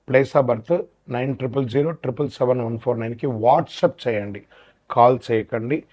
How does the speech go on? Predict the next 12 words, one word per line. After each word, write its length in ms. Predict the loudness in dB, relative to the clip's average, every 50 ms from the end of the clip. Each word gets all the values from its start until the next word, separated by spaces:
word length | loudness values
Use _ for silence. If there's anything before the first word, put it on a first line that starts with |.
| _ _ _ -6
ఆ 60 | -4
నెంబర్ని 340 | -2 -2 2 2 2 2 2
కూడా 160 | 0 -2 -2
మేము 180 | -2 -2 -4 -4
డిస్ప్లేలో 480 | -4 -6 -8 -10 -2 -2 0 0 0
పెడతాం. 380 | -2 -4 -6 -6 -6 -8 -8 -8 -8 _ _ _ _ _ _ _ -20 _ _ _ _ -4
Only 380 | 0 0 2 2 4 4 2 2 0 _ _ _ _ _ _ 0
WhatsApp, 580 | 2 2 2 0 -6 -8 -8 -8 _ _ -2 0
no 80 | 0
call. 300 | 0 0 -2 -4 -4 -4 -6 -14 _ _ -20 _ _ _ _ _ _
మా 240 | -4 -2 0 0 0
అడ్మిన్ 300 | -2 -2 -2 -2 -2 -2